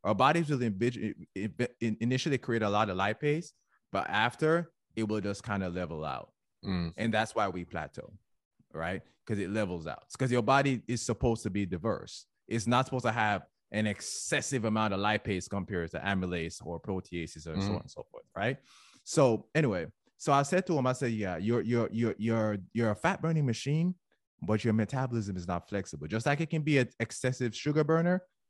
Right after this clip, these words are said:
Speaker 1: you can be an excessive fat burner."
Speaker 2: Mm-hmm.
Speaker 1: Over time, though, people realize that as they become, as Lumen cy-, cycles carbs and cycles fat and given a certain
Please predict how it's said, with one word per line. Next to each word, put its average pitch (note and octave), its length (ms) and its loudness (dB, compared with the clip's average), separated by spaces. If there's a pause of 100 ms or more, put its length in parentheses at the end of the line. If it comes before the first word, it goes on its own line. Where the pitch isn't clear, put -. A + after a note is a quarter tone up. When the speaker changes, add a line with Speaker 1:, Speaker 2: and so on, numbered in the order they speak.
(240)
Speaker 1:
you A2+ 120 0
can A#2 140 4
be G#2 260 4
an F#2+ 100 0
excessive F#2+ 460 -4
fat - 260 -2
burner." C2 320 -14 (120)
Speaker 2:
Mm-hmm. G#2 180 0 (760)
Speaker 1:
Over D#3 280 6
time, G3 400 0
though, F#2+ 240 0
people B2+ 340 -2
realize C#3 440 4
that G2 220 -2
as C3 340 0
they D3 200 2
become, A2 640 0 (640)
as A#2+ 200 2
Lumen D3 440 2 (240)
cy-, A2+ 160 -4
cycles C3 720 0
carbs F2+ 640 2
and F#2+ 200 -4
cycles C3 640 -2
fat G#2 360 2
and F#2+ 140 -4
given G#2+ 180 -2
a G2+ 60 0
certain G2+ 340 -4